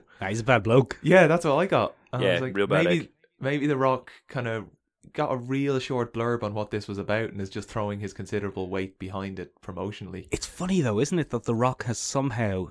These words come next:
Speaker 1: nearly twenty years later, ended up in another Egyptian-themed prequel origin story to the villain of a different franchise.
Speaker 2: It's all circles.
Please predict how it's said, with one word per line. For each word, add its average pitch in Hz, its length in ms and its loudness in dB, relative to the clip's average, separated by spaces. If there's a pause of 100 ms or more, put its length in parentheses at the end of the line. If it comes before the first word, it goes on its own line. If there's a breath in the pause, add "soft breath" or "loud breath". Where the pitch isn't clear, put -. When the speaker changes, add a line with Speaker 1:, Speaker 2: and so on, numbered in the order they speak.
Speaker 1:
nearly 120 300 2
twenty 123 340 -4
years 113 300 0
later, 104 440 2 (300)
ended 123 360 2
up 104 280 0
in 110 180 0
another 113 760 2 (840)
Egyptian-themed 120 1300 0 (320)
prequel 139 760 0 (120)
origin 113 520 2
story 98 500 -2
to - 160 -8
the 104 140 -4
villain 101 560 0 (180)
of 101 140 -4
a 101 40 -2
different 95 380 -4
franchise. 92 640 -6
Speaker 2:
It's - 80 -14
all 110 180 -6
circles. 107 560 -12